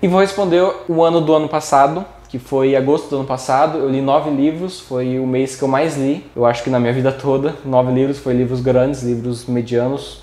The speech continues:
Bom, enfim, foram vários livros. E me expondo aqui mais um pouquinho, eu tenho uma planilha no meu computador, eu tenho ela salva em vários lugares, na verdade, onde desde dois mil e dezoito eu coloco nessa planilha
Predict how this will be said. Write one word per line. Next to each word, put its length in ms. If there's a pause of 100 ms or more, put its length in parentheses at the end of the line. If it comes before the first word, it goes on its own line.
(120)
Bom, 300
enfim, 280
foram 300
vários 340
livros. 500
E 220
me 100
expondo 320
aqui 120
mais 200
um 40
pouquinho, 280
eu 40
tenho 140
uma 120
planilha 640 (460)
no 580
meu 160
computador, 540
eu 260
tenho 280 (380)
ela 160
salva 300
em 40
vários 240
lugares, 360
na 80
verdade, 400 (440)
onde 760
desde 240
dois 180
mil 140
e 40
dezoito 440
eu 40
coloco 520 (500)
nessa 240
planilha 640